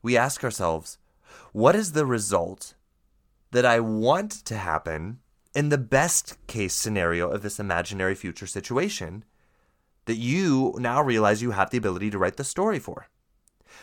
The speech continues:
Use your conscious creative energy for that while your subconscious mind runs its story in the background. Now, this takes time, it takes practice and effort, okay? Because your primitive brain is going to fight you on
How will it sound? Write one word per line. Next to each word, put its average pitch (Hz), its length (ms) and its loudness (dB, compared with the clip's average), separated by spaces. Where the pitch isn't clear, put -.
Use 196 580 2
your 180 160 6
conscious 123 460 2
creative 123 480 0
energy 107 320 0
for 139 160 -6
that 98 260 4
while 104 320 6
your 147 140 0
subconscious 127 680 -2
mind 95 340 0
runs 107 300 2
its 127 100 -4
story 95 280 2
in 107 60 -2
the 123 60 -2
background. 131 560 -4
Now, 127 300 8
this 151 160 4
takes 208 260 0
time, 165 360 4
it 123 100 -10
takes 127 180 0
practice 127 540 2
and 135 160 0
effort, 117 500 -2
okay? 127 340 6
Because 147 300 2
your 151 100 4
primitive 202 420 2
brain 151 260 4
is 139 100 -2
going 135 240 0
to 135 80 -2
fight 127 280 0
you 110 240 -2
on 104 420 4